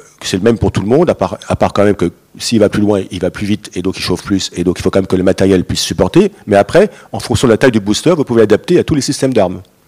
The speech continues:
à tous les, à tous les porteurs. Donc je reste, je reviens à ma Méditerranée. En Méditerranée, pour l'instant, tu l'as dit,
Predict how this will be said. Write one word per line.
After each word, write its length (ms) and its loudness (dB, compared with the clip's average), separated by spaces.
à 100 -6
tous 100 0
les, 120 6
à 100 -2
tous 120 -2
les 80 2
porteurs. 480 -4
Donc 240 -4
je 80 0
reste, 340 0
je 140 -4
reviens 320 0
à 20 4
ma 80 2
Méditerranée. 640 4
En 140 0
Méditerranée, 720 2
pour 100 -10
l'instant, 460 2
tu 100 -6
l'as 140 2
dit, 300 2